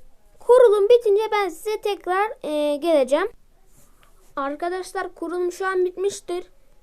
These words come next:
Böyle, e, masa üstüne geldiğinde bunu açıyoruz şimdi. Evet açıyoruz. Kurulum sürüyor. Gördüğünüz gibi arkadaşlar bende dat-, hata veriyor.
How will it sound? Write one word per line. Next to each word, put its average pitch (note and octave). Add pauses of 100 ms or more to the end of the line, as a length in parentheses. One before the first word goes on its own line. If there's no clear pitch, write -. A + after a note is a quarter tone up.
(300)
Böyle, G4
e, F4
masa F4+
üstüne G4+
geldiğinde F4+
bunu F4+
açıyoruz F4
şimdi. C#4 (1600)
Evet D4+
açıyoruz. D#4 (1300)
Kurulum E4
sürüyor. C#4 (1120)
Gördüğünüz B4+
gibi A4+
arkadaşlar F#4+
bende G#4+ (360)
dat-, -
hata A4
veriyor. D4+